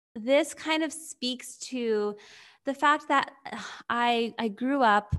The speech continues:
with a lot of pressure. And it, the, and it, you know, sometimes there's different families and different ways that parents might navigate putting, eh, having children that feel a lot of pressure. And for my parents,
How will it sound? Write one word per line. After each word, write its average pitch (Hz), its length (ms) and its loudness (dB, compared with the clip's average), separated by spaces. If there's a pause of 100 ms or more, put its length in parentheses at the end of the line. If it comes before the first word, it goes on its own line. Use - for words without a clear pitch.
(120)
with 196 380 -2 (720)
a 247 60 -6
lot 339 220 -2
of 415 100 -4
pressure. - 560 -2 (200)
And 262 280 2 (380)
it, 294 100 2
the, 277 160 4 (100)
and 277 220 2
it, 285 160 -2
you 294 80 2
know, 262 80 4
sometimes 262 640 0
there's 277 240 2
different 339 320 -2
families 254 420 -2
and 196 200 0
different 226 220 -6
ways 226 160 -2
that 220 100 -10
parents 214 420 -6
might 208 100 -4
navigate 185 640 -2 (360)
putting, 196 320 -2
eh, 180 160 -8
having 196 600 -4
children 185 320 -4
that - 160 -6
feel 180 280 -4
a 196 40 -8
lot 175 160 -4
of 175 100 -10
pressure. - 480 -10
And 214 220 -6 (400)
for 294 120 -4
my 330 180 4
parents, 277 500 0